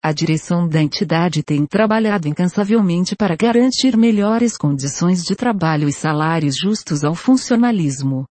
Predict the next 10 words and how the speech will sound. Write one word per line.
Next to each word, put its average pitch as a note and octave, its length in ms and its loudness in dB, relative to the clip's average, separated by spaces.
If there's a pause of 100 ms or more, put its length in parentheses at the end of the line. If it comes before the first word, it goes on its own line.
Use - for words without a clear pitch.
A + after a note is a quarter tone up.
(460)
O B3 80 6
jornal F#3 420 2
traz E3 360 -2
uma C#3+ 180 2
série C#3 340 0
de E3 140 2
informações F#3 760 2
relevantes E3+ 760 0
aos D3 180 -2
servidores, D3+ 920 -2